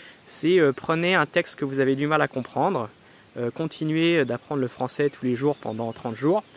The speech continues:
et retournez sur ce texte au bout de trente jours. Et là, normalement, vous allez beaucoup mieux comprendre ce texte, et ça vous permettra de con-, de, de voir que oui, effectivement, vous avez progressé.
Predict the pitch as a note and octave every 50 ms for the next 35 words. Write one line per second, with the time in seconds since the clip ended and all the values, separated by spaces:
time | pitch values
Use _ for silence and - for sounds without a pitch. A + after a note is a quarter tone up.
0 | - - - - - - - - - D3 C3+ B2 C#3+ F#3 F#3+ - - F#3+ G3 F#3+
1 | - F3+ D#3+ - E3 D3 - E3 - - D3 C#3 C#3+ C#3+ - - - C#3+ C#3+ B2+
2 | B2+ A2 - - - - - - - - - - - - - - - C3+ A2+ B2
3 | D3+ D#3+ D3+ C#3+ C#3 C3+ D3 F3 F#3+ D#3+ C#3+ C3+ B2+ B2+ D3 C#3 C3 C#3+ E3 -
4 | - E3 E3+ E3+ - - E3+ D#3 - - E3+ E3+ - D#3 - - B2 - - -
5 | - - - - - - - - C#3 - - C3 A#2+ B2 B2+ - C3 A2 A#2 A#2+
6 | - - - D#3 E3+ D#3 B2+ A#2 - - - - - C3 B2 B2 A2+ A2 G#2+ G#2+
7 | G#2+ A2+ A2+ A#2+ C#3+ D3 - - - A#2 A2+ C#3+ F#3+ G3 - - C3 - - -
8 | - A#2 B2+ E3 F3 C#3+ C3+ B2 A#2 A#2 C#3 C#3+ - - D3 C3+ B2 - - G#2